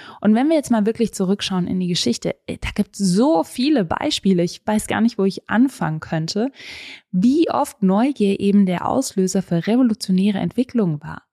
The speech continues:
für Fortschritt war, für persönliche Entwicklung war. Und nur wenige Beispiele, ne?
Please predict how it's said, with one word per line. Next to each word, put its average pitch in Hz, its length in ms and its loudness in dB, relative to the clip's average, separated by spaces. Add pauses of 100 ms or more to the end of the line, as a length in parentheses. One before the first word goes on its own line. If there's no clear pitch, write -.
für - 160 -4
Fortschritt 214 600 -4
war, - 260 -10
für 175 340 -2 (400)
persönliche 196 720 2
Entwicklung 160 640 -8
war. 180 360 -10
Und 190 340 0
nur 220 380 4
wenige 247 440 2
Beispiele, 202 500 -2
ne? 202 200 0